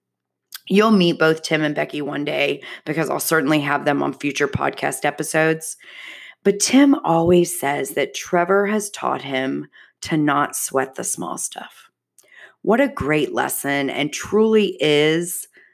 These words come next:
something we should all learn from. I just posted something on Not Your Average Autism Mom Instagram page yesterday, and it said, "My son has autism. He doesn't care how the world views him.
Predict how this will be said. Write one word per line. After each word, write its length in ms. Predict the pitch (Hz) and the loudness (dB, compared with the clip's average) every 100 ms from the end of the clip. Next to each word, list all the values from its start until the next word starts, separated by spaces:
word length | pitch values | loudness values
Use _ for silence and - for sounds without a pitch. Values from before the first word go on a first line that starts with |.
| _ - | _ -8
something 520 | - 208 202 208 185 | -4 -2 -2 -2 -2
we 100 | 160 | -2
should 200 | - - | -4 -4
all 340 | - - 64 - | -2 -2 -2 -8
learn 240 | - - | -10 -12
from. 380 | - - - - _ _ _ _ _ _ _ _ _ _ - - - - | -14 -14 -14 -18 _ _ _ _ _ _ _ _ _ _ -18 -18 -16 -4
I 60 | |
just 260 | 190 254 - | 2 2 2
posted 400 | 202 185 180 165 | 2 2 0 -2
something 400 | 160 156 156 147 | -2 0 -2 0
on 160 | 143 147 | 0 0
Not 200 | 143 113 | 0 2
Your 120 | 147 | 0
Average 280 | 143 143 143 | 0 0 0
Autism 400 | 151 - 151 151 | -2 -4 -6 0
Mom 240 | 139 139 | 0 0
Instagram 520 | 143 147 135 139 139 | -4 -6 -2 -2 -2
page 360 | - 139 139 147 | -2 -2 0 -2
yesterday, 680 | 147 - 139 139 - - - - - - - | -4 -2 -6 -4 -8 -10 -12 -18 -20 -10 0
and 120 | 180 | 4
it 140 | 185 185 | 4 0
said, 580 | - 185 175 170 165 - | 2 4 6 4 0 -4
"My 220 | 170 196 | -2 -2
son 360 | 214 - 170 165 | -4 0 2 2
has 220 | 160 151 | -2 -6
autism. 760 | - - - 190 - 269 - 180 _ _ _ _ _ | -6 -8 -8 -16 -18 -18 -18 -20 _ _ _ _ _
He 140 | - 214 | -4 2
doesn't 380 | 247 254 220 | 2 2 -2
care 460 | - - 160 156 156 | -4 -2 2 2 0
how 420 | - 147 156 160 | 0 2 4 4
the 140 | 165 151 | 2 -2
world 480 | 143 147 147 143 | -2 0 0 -4
views 320 | - 143 139 - | -6 -6 -6 -8
him. 420 | 139 135 - | -10 -10 -14